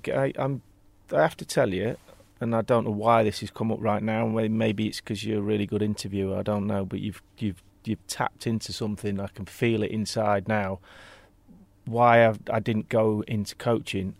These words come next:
and I've never really, I've never really allowed myself to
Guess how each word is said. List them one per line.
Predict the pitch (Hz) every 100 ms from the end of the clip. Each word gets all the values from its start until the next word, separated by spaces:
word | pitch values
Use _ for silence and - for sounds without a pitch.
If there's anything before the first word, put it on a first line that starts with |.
| _ -
and | 110
I've | 110 101
never | 123 120 117
really, | 113 123 117 113 107 104 - _ _ _ _ _ _ _ _ _ _ _ -
I've | 110
never | 135 131 120
really | 110 117 117 110 110 107 101 80 - _ _ - - - - - -
allowed | 120 120 120 113 110
myself | - 110 110 -
to | - 110 101